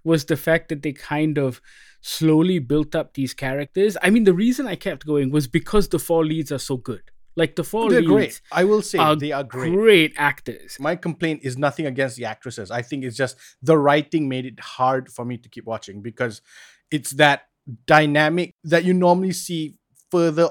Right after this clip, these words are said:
Speaker 2: on in a show like this. But, but again, it's that idea that they're not starting out as best friends, you know? So it's not that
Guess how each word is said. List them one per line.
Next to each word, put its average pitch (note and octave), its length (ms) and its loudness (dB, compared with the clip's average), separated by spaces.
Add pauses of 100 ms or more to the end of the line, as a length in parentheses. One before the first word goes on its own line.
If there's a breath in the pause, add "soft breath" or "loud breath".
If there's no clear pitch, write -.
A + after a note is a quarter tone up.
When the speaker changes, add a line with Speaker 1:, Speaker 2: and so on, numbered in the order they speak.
Speaker 2:
on C#3 500 -4
in C3 180 -6
a B2 80 -6
show C3 280 -6
like G#2+ 260 -8
this. - 280 -20 (420)
But, D#3+ 320 6
but F#3 140 6
again, F3+ 300 4
it's D3+ 200 -4
that D3+ 160 2
idea D3 420 -2
that B2+ 260 -6
they're C3+ 160 0
not C#3 280 -2
starting B2 480 -6
out A#2+ 200 -4
as A2 140 -12
best A2 280 -12
friends, F2+ 440 -18
you B2+ 140 -10
know? A2+ 120 -6
So C3 200 -4
it's B2+ 200 -8
not D#3+ 260 0
that C3+ 220 0